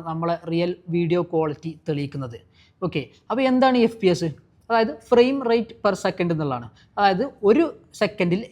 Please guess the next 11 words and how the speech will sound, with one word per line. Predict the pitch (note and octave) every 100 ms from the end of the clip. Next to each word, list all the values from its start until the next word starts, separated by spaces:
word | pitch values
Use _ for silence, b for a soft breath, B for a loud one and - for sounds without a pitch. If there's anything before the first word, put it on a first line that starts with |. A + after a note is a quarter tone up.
| F3+
എത്ര | - B3+ B3+
ഫ്രെയിം | F#3+ F#3 G#3+ - -
ക്യാപ്ചർ | E3 D#3+ G3 F3
ചെയ്യുന്നു | E3+ D#3+ E3 F#3 B3 G3
എന്നുള്ളതാണ് | F3 E3+ D#3+ D#3 F3 -
ഒരു | F3+ A#3 - _ F3
എഫ് | -
പി | F#3
എസ് | E3+
കൊണ്ട് | F3
ഉദ്ദേശിക്കുന്നത്. | G3 F#3+ C#3+ B2+